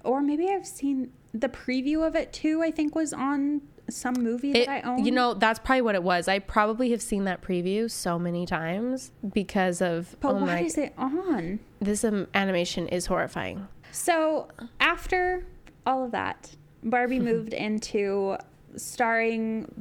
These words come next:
Speaker 1: Barbie as herself in films, and they did that for the two thousand and tens. So
Speaker 2: Hmm.
Speaker 1: there's a bunch of 'em. I'm not gonna go through it all, but
Speaker 2: Yeah,
Speaker 1: there's,
Speaker 2: there's
Speaker 1: like,
Speaker 2: so
Speaker 1: Barbie
Speaker 2: many.
Speaker 1: and the Pearl Princess.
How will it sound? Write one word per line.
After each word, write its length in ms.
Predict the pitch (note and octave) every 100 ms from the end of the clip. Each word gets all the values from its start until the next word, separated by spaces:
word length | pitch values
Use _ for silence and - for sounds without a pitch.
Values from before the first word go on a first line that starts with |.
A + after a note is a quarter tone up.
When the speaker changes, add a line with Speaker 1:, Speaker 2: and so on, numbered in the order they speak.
| G#3+
Speaker 1:
Barbie 520 | G3+ G#3+ G#3+ G#3+ G#3 -
as 260 | G3 G3+
herself 800 | - G3 - F#3+ G3 B3+ - - - - -
in 200 | C4 B3
films, 640 | B3 B3+ B3+ C4+ - - - - -
and 160 | A3+
they 80 | A3+
did 180 | G#3+ A3
that 160 | A3 A3
for 120 | A3
the 100 | G#3+
two 200 | - A3+
thousand 300 | G#3 G#3+ G#3
and 160 | G3 G#3
tens. 680 | F#3+ F3+ F#3+ A#3+ B3+ - - - - -
So 140 | C4+ A#3+
Speaker 2:
Hmm. 40 |
Speaker 1:
there's 180 | D4+ D#4+
a 60 | D#4
bunch 320 | - G#3 G3
of 60 | F#3+
'em. 200 | F#3+ D#3
I'm 140 | A3
not 180 | A3 G3+
gonna 180 | A#3 G3
go 220 | E3+ F3
through 280 | G3 E3+ E3+
it 80 |
all, 400 | D#3 E3+ E3+ F#3+ -
but 140 | G3
Speaker 2:
Yeah, 100 | G#3
Speaker 1:
there's, 120 | A3 G#3
Speaker 2:
there's 200 | G#3+ F#3+
Speaker 1:
like, 60 |
Speaker 2:
so 80 | G#3+
Speaker 1:
Barbie 100 | F3+ F3
Speaker 2:
many. 80 | E3+
Speaker 1:
and 80 | E3+
the 40 |
Pearl 220 | - D#3+
Princess. 1120 | D#3+ - - A#3 A#3 A#3 - A3+ G#3+ A3 -